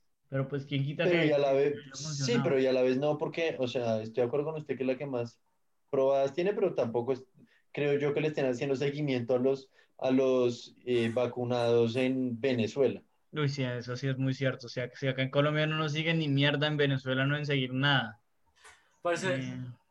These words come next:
Speaker 3: mi-, mientras Camilo estaba en cuarentena estricta en mi casa, llamaron una vez, güey. Y ni
Speaker 1: Sí.
Speaker 3: siquiera hablaron con Camilo. Me dijeron si, si él estaba acá.
Speaker 2: Con-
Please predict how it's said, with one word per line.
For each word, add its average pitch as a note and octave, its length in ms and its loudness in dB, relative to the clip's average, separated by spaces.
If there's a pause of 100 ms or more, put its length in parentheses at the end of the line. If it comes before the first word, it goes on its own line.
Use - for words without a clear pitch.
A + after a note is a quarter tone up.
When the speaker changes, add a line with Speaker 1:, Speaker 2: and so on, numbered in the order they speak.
(180)
Speaker 3:
mi-, G3 160 -2
mientras F#3 360 0
Camilo F3+ 280 -2
estaba E3 280 0
en E3 80 -8
cuarentena F#3 540 0
estricta F3 520 -6
en E3 100 -6
mi F3+ 120 -10
casa, D3+ 600 -4 (280)
llamaron D#3 440 -8 (180)
una C#4+ 280 4
vez, A#3 420 4
güey. F3+ 160 -14 (1200)
Y F#3 60 -6
ni C3+ 100 -2
Speaker 1:
Sí. B2+ 60 -4
Speaker 3:
siquiera F3 260 0
hablaron G#3 400 4
con A3+ 160 0
Camilo. G3+ 600 0 (420)
Me E3+ 140 -4
dijeron F#3 320 0
si, G#3+ 320 -6
si A#3 220 2
él F#3 120 2
estaba F#3 520 4 (240)
acá. E3 440 -10 (920)
Speaker 2:
Con- F3 400 2